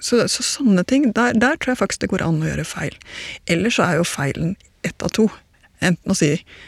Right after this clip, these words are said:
«Dette er helt ufarlig, det gjør ingenting.» Det er ikke sant. Eller å si, «Å, det er helt forferdelig. Har dere dette, og har dere, og det er så fryktelig.»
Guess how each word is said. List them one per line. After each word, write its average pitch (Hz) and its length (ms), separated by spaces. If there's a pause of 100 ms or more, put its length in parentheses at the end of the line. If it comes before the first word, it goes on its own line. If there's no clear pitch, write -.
(120)
«Dette - 240
er 165 160
helt 151 320
ufarlig, 160 380
det 165 100
gjør 180 80
ingenting.» 180 480 (400)
Det - 80
er - 60
ikke - 100
sant. - 380 (580)
Eller 190 560
å 196 80
si, - 240
«Å, - 80
det 170 140
er - 80
helt - 260
forferdelig. 165 420 (140)
Har 156 240
dere 180 160
dette, - 240
og 180 140
har 170 180
dere, 190 160
og 180 160
det 165 80
er 170 160
så - 160
fryktelig.» - 380